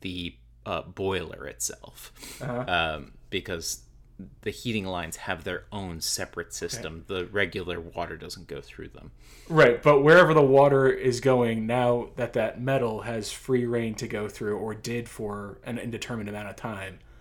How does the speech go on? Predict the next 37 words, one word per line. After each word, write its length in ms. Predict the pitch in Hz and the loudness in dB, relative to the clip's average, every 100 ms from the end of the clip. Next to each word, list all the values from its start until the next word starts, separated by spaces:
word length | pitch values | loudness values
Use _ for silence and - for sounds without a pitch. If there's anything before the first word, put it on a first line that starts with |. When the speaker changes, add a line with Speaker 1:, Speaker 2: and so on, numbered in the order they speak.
| - - - - - | -20 -20 -20 -20 -8
Speaker 2:
is 200 | 127 120 | -4 -2
it, 160 | 131 - | -2 -2
are 100 | 123 | 0
you 120 | 117 | 0
concerned 460 | 117 127 - 143 135 | -2 -2 0 2 4
at 80 | |
all, 240 | 131 127 123 | 4 4 4
like, 240 | 120 120 | 0 0
"Oh, 140 | 131 127 | 0 2
I 40 | |
got 160 | 120 113 | 0 -2
coffee 320 | 127 113 127 | -2 -2 -2
grounds 320 | 120 117 113 | -2 -2 -4
in 80 | 110 | -8
the 60 | |
garbage 360 | 110 117 120 117 | -6 -4 -4 -6
disposal, 480 | 127 - 127 127 139 | -6 0 0 0 -2
like, 160 | 107 | -4
shit's 240 | - 127 - | -4 -6 -4
gonna 140 | 120 | -6
get 140 | 110 95 | -6 -6
fucked 240 | 113 - | -6 -4
up 100 | 117 | -6
now"? 100 | 135 | -6
Do 100 | 120 | -6
you 40 | |
have 80 | 107 | -8
to 60 | 113 | -10
just 280 | 107 - _ | -12 -16 _
descale 520 | 123 104 - 101 110 | -6 -4 -6 -6 -6
or 120 | 120 131 | -6 -4
anything? 460 | 139 135 156 147 - - - - | -6 -6 -8 -8 -14 -20 -20 -20
Speaker 1:
Yeah, 320 | - 110 98 - | -4 -2 0 -2
I 180 | 85 92 | -8 -6
have 200 | 90 - | -8 -8
to, 120 | 98 | -10
like, 400 | 92 85 87 - | -8 -8 -12 -18